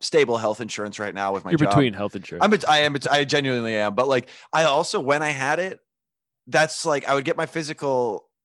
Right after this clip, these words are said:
Speaker 1: and I'd go in and they'd be like, "All right, bye." Oh, wait. And unless I, like, wanted to get a specific drug, then I'd lie. But, like, other
Speaker 2: Right.
Speaker 1: than <laughs> that, like, I didn't feel like, and then they say, "Oh, it's only for emergencies." And it's like, well, if I'm only paying,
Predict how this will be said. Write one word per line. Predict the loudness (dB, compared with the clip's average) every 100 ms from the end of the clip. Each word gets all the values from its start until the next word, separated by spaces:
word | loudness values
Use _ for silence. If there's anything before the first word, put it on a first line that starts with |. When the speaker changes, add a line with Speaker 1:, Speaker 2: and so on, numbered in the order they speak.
| -6
Speaker 1:
and | -4
I'd | -4
go | -2 0 0
in | 0 -2 -4 -12 -12
and | -12 -10 -12 -6
they'd | -4
be | -2 0
like, | 0 2
"All | 2
right, | 4 2 -2 _ _ _ _ _ _ _ _ _ _ _ _
bye." | 2 4 4 2 0
Oh, | 2 2
wait. | 2 0 -4 -6
And | 0
unless | 2 2
I, | 2
like, | 2
wanted | 0 0 0 -2
to | -4
get | -4
a | -4
specific | -8 -8 -8 -6
drug, | -2 -2 -2
then | -4
I'd | -4
lie. | -4 -2 -2 -4 -14 -6 0
But, | 2
like, | 2 2
other | 2
Speaker 2:
Right. | 4
Speaker 1:
than | 4
<laughs> | 2 2
that, | 0 0
like, | -2 -2
I | -4
didn't | -4 -8 -10 -12 _
feel | -8 -6
like, | -4 -6 -10 -18 _ _ _ _ _ -10
and | -6
then | -4
they | -6
say, | -2
"Oh, | 0
it's | 0
only | -2 -6
for | -6 -6
emergencies." | -6 -8 -10 -14 -14 -14 -14
And | -16
it's | -14 -12
like, | -8
well, | -6 -4
if | -4
I'm | -6
only | -8 -10 -10
paying, | -8 -6 -8 -10